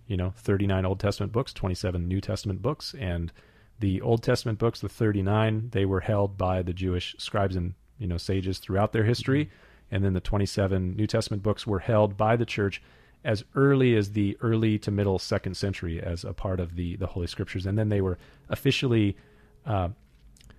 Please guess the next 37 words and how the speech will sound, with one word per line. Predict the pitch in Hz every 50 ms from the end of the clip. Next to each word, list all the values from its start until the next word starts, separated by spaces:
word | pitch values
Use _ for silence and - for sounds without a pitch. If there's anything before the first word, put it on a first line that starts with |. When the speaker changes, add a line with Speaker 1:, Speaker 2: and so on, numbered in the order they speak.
| - -
Speaker 1:
kind | - 131 104
of | 90
set | - - - - 147 139 - -
as | - 139 117 104 98
the | 101
canon | 95 - - - - 139 139 131 113 95 87 85 87 87
through | - - - 104 104 104 104 101 95 92 95 123
the | 101 87
church | - - - 104 92 87 -
councils | - - 98 90 87 - 90 85 82
that | 87 -
came | - - 95 90
over | 87 85 87
the | 85
next | 85 87 - -
several | - - 85 85
hundred | 80 87 82 78
years. | 85 85 80 78
But | - 90 -
that's | - 90 -
been | - - 95 87
the | 85 82
position | - - 90 85 90 85 - -
of | 90 82
the | 80
church | - - 85 - -
for | - 87
a | 82
very | 90 90 90 90
long | 90 92 98 98
time, | - 139 123
that | 92 82 -
those | - 87 85 92
are | 90 90
the | 87
Holy | 78 90 90
Scriptures. | - - - 104 - - - - -